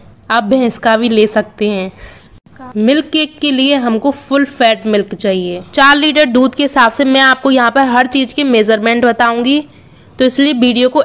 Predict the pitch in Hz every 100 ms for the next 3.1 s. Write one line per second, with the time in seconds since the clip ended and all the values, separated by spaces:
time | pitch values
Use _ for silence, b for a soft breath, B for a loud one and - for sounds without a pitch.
0 | 226 226 226 247 220 220 220 190 208 196
1 | 196 190 190 B B - 240 262 302 311
2 | 285 - 285 254 214 208 - 202 196 190